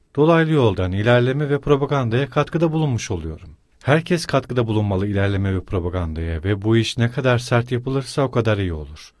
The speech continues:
Ben bir düşünceyi, yani tohumu ekerim. Bu tohumdan bir gerçek filizlenir. Niçin gücendirdim ben onları? Önce gücenirler ama sonra benim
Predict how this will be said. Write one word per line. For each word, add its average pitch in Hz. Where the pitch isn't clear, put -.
Ben 185
bir 190
düşünceyi, 143
yani 131
tohumu 123
ekerim. 76
Bu 185
tohumdan 147
bir 143
gerçek 120
filizlenir. -
Niçin 202
gücendirdim 107
ben 101
onları? 104
Önce 123
gücenirler 120
ama 104
sonra 120
benim 127